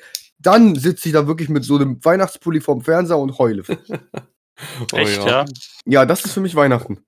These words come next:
Speaker 1: Oh ja, ich fühle das
Speaker 2: Werbung.
Speaker 1: auch. Ich hab, äh, letztens, äh, beziehungsweise seit letztem Jahr we-,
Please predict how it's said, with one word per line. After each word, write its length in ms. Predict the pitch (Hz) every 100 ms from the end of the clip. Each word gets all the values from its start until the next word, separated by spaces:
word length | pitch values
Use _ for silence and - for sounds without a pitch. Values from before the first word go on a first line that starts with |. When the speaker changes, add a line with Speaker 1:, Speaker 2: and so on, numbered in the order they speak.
| -
Speaker 1:
Oh 100 | 127
ja, 180 | 123 117
ich 120 | 120
fühle 140 | 123 135
das 160 | 131
Speaker 2:
Werbung. 40 | 120
Speaker 1:
auch. 320 | 127 127 - - -
Ich 140 | - -
hab, 180 | - -
äh, 260 | 131 123
letztens, 720 | 117 135 - - 131 139 - -
äh, 380 | - 127 123 120 123 _ _ _ _
beziehungsweise 680 | - 120 120 113 110 120 123 _ _ _ _
seit 420 | - 107 110 107
letztem 480 | 113 120 143 - 120
Jahr 360 | 113 117 131 131
we-, 180 | 104 -